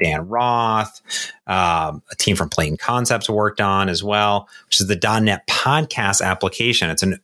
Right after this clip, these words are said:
open source, um, cross-platform application f-, using dot net Maui for I O S, Android, Mac, and Windows,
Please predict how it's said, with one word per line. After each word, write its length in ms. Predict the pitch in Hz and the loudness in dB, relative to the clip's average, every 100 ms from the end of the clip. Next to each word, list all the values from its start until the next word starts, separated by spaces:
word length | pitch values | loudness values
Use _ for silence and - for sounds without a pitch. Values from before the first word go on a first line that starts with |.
| _ | _
open 320 | 127 143 208 | -4 0 0
source, 640 | 202 - 110 165 226 - - - - - - - | 0 2 2 0 0 -4 -6 -14 -14 -12 -14 -4
um, 200 | 98 104 | 0 0
cross-platform 1400 | - - 131 160 165 - 143 143 147 - 104 90 95 | -2 0 2 2 0 -2 0 2 0 0 2 2 0
application 800 | 104 101 104 - 101 - 101 147 | 0 0 -2 0 2 2 2 2
f-, 200 | 170 - - - | -2 -6 -16 -6
using 480 | 107 104 101 92 - | 0 2 2 -2 -4
dot 200 | 95 113 | -2 0
net 160 | 139 135 | 2 2
Maui 300 | 120 131 175 | 2 0 0
for 200 | - - | -4 -2
I 180 | 110 113 | 0 2
O 100 | 117 | 2
S, 160 | 113 - | 0 0
Android, 460 | 107 107 110 110 92 | 2 4 4 2 2
Mac, 240 | 95 107 | 0 0
and 100 | 143 | 0
Windows, 400 | 95 92 107 - | 2 2 2 0